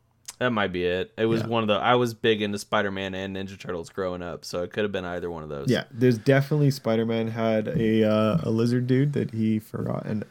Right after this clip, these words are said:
Speaker 2: that he fought, and now I've forgotten his name. It's gonna drive me fucking nuts.
Speaker 1: That's probably what it was. Um,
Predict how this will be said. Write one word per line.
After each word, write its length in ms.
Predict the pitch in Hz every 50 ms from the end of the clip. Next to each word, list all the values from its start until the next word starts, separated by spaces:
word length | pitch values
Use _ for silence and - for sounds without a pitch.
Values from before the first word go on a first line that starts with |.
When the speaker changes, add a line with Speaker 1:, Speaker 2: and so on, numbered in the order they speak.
| - - -
Speaker 2:
that 220 | 113 110 113 110
he 60 | 110
fought, 340 | 107 - - 117 123 127 -
and 100 | - 104
now 200 | 107 110 113 113
I've 80 | 107 -
forgotten 440 | - - 95 95 107 120 - - 110
his 180 | 110 104 101 104
name. 320 | 120 123 117 135 143 143 - _ _ _ _ _ _ _
It's 100 | _ -
gonna 140 | - 110 107
drive 220 | 98 110 107 104 101
me 80 | 98
fucking 560 | - - - - - - 120 107 - 120 120
nuts. 320 | 120 117 - - - - - _ _ _ _ _ _ _ _
Speaker 1:
That's 160 | - 104 101
probably 400 | - - 117 98 95 92 92 90
what 160 | 87 87 87 82
it 80 | 69
was. 400 | 73 87 90 87 85 82 - - _ _ - - - - - - - -
Um, 720 | 87 107 110 110 107 107 107 107 104 104 104 107 107